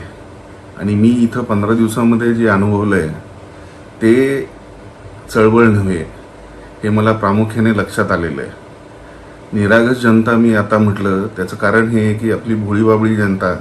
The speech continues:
ती फक्त एका नावाच्या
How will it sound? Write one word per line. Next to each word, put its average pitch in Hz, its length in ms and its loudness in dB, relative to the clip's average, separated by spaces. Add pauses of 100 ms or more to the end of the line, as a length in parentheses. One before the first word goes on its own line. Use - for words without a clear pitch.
(1300)
ती 127 520 2
फक्त 110 320 -6
एका 135 360 2
नावाच्या 120 800 2